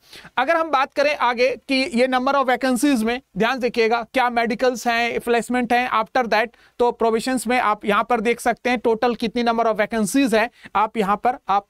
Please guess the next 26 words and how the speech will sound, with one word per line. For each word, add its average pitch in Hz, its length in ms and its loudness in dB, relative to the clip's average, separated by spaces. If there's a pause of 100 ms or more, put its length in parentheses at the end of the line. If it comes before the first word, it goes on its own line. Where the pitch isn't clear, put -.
(160)
टोटल 220 300 2
मेंशंस 214 480 0
है, 226 120 2 (240)
आप 185 160 0 (480)
केयरफुली 220 440 0
देख 185 220 0
सकते - 300 -6
हो। 135 120 -6 (300)
But 262 120 0
ध्यान 247 220 0
रखिएगा 294 340 2
गाइस, 269 360 -2 (100)
this 254 220 0
vacancies 247 500 0
मैकेनिकल 240 600 0
में 254 160 0
कितने 254 340 -2
पीडब्ल्यूडी 247 580 0
एलिजिबिलिटी 233 600 0
क्या 247 160 0
है, 233 160 2
इन 247 100 -2
सभी 262 280 0
के 277 140 2
बारे 233 220 2
में 277 140 -2